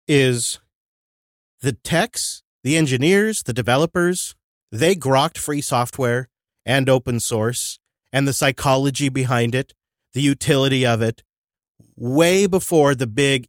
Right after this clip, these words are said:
industry influencers, the C E Os. The, it was, like, didn't really matter until the C E Os, until the industry influencers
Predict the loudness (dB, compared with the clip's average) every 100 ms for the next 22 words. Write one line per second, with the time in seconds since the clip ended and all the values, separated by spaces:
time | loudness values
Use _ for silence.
0 | -4 0 0 -2 -4 -2 0 -2 -4 -8
1 | _ _ _ -2 0 0 0 0 -4 -6
2 | -6 -6 -2 -2 -2 -2 2 2 2 0
3 | -6 -14 _ _ _ 0 0 2 2 4
4 | 4 2 0 0 0 2 2 2 2 2
5 | 4 2 2 0 0 -6 -8 -2 0 0
6 | -2 -4 -2 0 0 0 -4 -2 -2 -2
7 | -2 -2 0 -2 -2 -2 -2 0 0 0
8 | -4 -6 -6 -8